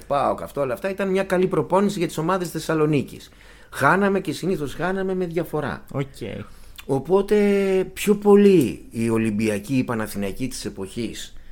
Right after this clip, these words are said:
Speaker 1: ασχολιόντουσαν με Βαζέχα, Ζάετς, Ρότσα, οι άλλοι, και εμείς με Μητρόπουλο, Αναστόπουλο, προσπαθώ να θυμηθώ γιατί π-, πέσαμε και στα πέτρινα χρόνια, το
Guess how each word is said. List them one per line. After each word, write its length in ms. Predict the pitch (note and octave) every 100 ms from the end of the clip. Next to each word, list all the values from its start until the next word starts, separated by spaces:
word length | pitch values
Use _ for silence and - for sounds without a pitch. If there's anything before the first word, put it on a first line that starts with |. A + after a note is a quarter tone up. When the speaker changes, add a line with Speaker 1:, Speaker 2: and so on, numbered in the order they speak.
| - -
Speaker 1:
ασχολιόντουσαν 840 | F2 - G2+ G2 A2+ A2+ G2+ G2+
με 200 | G2 F#2+ F2+ E2 D#2 D2 C#2+ C2+ A1 G1+ - - - D#2+
Βαζέχα, 1080 | F2 G2 E2 A2 A#2 - F#2+ F2 D#2 D2 D#2
Ζάετς, 680 | E2 A2 A2 G#2 E2+ E2
Ρότσα, 480 | F#2+ G2+ A2 - F2
οι 80 | F2
άλλοι, 560 | G#2+ A2 F#2 D#2 C#2 - - - - - - - - -
και 100 | A2
εμείς 360 | G#2 A2+ G#2+ G#2
με 480 | G2+ G2 F#2+ F#2 E2+ D#2+ D#2
Μητρόπουλο, 800 | F2+ D#2+ G#2+ A#2 G#2+ G#2+ G2+ F#2+
Αναστόπουλο, 720 | F#2+ F#2 - A#2 A2 G2+ F#2 E2+
προσπαθώ 420 | - - F#2 F#2
να 100 | E2+
θυμηθώ 300 | E2 D#2 F2
γιατί 220 | D#2+ F2+
π-, 120 | - - - E2 -
πέσαμε 300 | F#2 - E2+
και 80 | E2
στα 120 | F2
πέτρινα 360 | E2+ E2 E2+ D#2+
χρόνια, 380 | F#2 F2+ C#2+
το 100 | C2